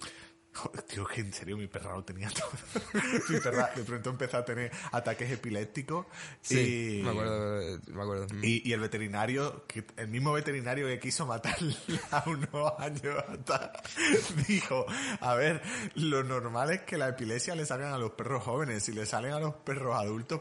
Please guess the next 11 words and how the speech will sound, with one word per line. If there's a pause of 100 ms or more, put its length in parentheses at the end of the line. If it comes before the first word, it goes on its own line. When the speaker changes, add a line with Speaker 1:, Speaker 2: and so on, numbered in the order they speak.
Speaker 1:
porque
tienen
tumores
cerebrales
y
se
van
a
morir
ya". (580)
Y,